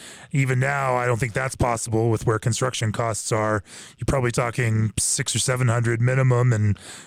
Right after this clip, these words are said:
probably well north of a million to get something set up that can actually produce enough beer to, to pay people what they need to make from it. Um, you know, and, and the,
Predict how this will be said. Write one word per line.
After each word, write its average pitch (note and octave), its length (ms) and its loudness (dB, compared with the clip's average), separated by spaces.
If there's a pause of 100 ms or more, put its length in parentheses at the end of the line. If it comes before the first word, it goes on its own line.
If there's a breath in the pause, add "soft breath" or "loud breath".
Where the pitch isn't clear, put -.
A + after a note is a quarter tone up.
probably C3 300 2
well B2+ 560 0
north C3+ 260 4
of A#2+ 80 0
a A#2 60 2
million B2+ 460 4
to B2 100 -2
get A#2+ 240 -2
something A2+ 500 0
set A#2 340 0
up A2+ 260 -2
that A#2+ 120 -2
can B2 140 -2
actually A2+ 260 -2
produce A#2 340 0
enough A2 300 -2
beer A2+ 300 2
to, G#2 340 0 (480 loud breath)
to B2+ 100 -4
pay C#3 200 0
people G#2 380 0 (200)
what A#2 240 2
they A2 320 0
need A#2+ 200 2
to A#2 60 0
make D3 200 0
from A#2+ 180 0
it. G#2 160 2 (480 loud breath)
Um, C#3 560 2 (220)
you F#3 160 4
know, F3+ 160 4
and, E3+ 200 6
and E3+ 220 6
the, E3 400 4